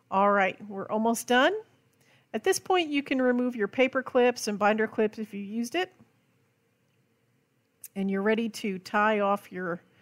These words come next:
knots. If you're not going to add beads, all you need to do is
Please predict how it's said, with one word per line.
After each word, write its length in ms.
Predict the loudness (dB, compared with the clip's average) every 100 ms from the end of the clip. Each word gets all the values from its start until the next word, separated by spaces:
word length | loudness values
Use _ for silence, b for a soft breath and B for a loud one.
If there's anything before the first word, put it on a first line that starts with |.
| b b b b b b _ _ _ _ _
knots. 580 | -6 -4 -4 -8 -12 -12 _ _ _ b b b b _ _ _ _
If 240 | -4 -2
you're 300 | 2 4 4
not 440 | 4 6 6 4 2
going 320 | 2 4 4
to 140 | 2
add 380 | 4 4 4 0
beads, 640 | -2 0 0 -2 -8 -12 _ _ _ _ _ b b b
all 180 | 4 4
you 160 | 6 4
need 160 | 2
to 100 | 0
do 480 | -2 -2 -2 -2 -4 0
is 680 | 2 2 2 -2 -4 -12